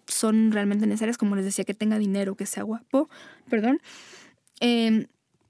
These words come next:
personas que son muy agresivas, por ejemplo, para, para poner los límites. No es lo mismo decir, "Mira, a mí me molesta", o preferiría no hacer esto que,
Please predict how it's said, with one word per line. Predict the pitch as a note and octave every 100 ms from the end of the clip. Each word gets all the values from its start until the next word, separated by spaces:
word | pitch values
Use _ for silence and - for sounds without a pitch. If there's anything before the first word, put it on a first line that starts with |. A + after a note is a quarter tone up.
| _ _ - A#3+
personas | A#3+ C4 C4+
que | B3+
son | A#3+ A#3+
muy | B3
agresivas, | A#3 G#3+ G#3+ - A3 G3 -
por | G#3+ G3
ejemplo, | - G3+ G#3+
para, | G#3+ G3 F3+ F#3 - - _ _
para | F#3+
poner | G#3 G#3 A3+
los | A3+ A3+
límites. | B3+ A3+ F3+ F#3
No | A3+
es |
lo | B3
mismo | B3+
decir, | A#3+ A3 A3
"Mira, | G#3+ G3+ F#3+ - - -
a | - A3
mí | A#3+ B3
me | A#3+
molesta", | A#3+ B3 C4 C4 - A#3 A3
o | - G#3+
preferiría | F#3+ G3+ F#3+ G#3+
no | A3
hacer | A3 G#3
esto | G#3 A3+
que, | G#3+ F#3